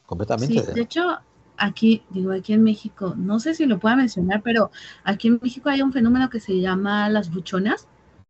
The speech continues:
Speaker 2: que son mujeres que per-, son parejas de los narcos. Y estas mujeres también son consumistas y también replican un modelo de aspiración,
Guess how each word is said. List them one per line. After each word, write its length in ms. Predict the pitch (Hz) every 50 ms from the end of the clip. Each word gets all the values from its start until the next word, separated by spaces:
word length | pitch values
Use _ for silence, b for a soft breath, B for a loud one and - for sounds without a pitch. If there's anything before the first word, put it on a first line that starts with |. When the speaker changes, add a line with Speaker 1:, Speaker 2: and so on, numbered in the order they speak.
| _ _
Speaker 2:
que 140 | - 233 202
son 340 | - - 208 208 214 220 233
mujeres 640 | 240 220 - 247 226 226 233 254 277 - - _ _ _ _ _ _ _ _ _
que 640 | - 196 185 180 180 175 170 165 165 160 160 165 160 - _ _ _ _
per-, 200 | - 196 185 170 - _
son 280 | _ - - 196 196 196
parejas 460 | - 247 233 220 214 254 262 262 208
de 120 | 202 214 190
los 260 | 175 170 170 - 202
narcos. 480 | 202 202 196 180 - - - - - _ _ B B B B B B B B B B _
Y 180 | - 214 214 208
estas 380 | 202 202 - - 254 262 262 -
mujeres 480 | 233 220 - 233 214 233 240 226 - _ _ _ _
también 420 | - 196 175 180 185 190 196 226 240
son 160 | - 269 254
consumistas 840 | 262 262 254 - 262 247 247 247 240 - - 247 247 254 247 - - - -
y 100 | 202 196
también 520 | - - 190 180 180 180 190 202 214 220 214
replican 560 | 240 226 - 240 233 220 - 240 240 240 233
un 120 | 226 220 226
modelo 640 | 226 220 214 214 214 226 226 233 226 226 226 214 B B B B B -
de 60 | 196
aspiración, 840 | 185 165 - - 190 180 170 165 170 - - 196 190 214 262 311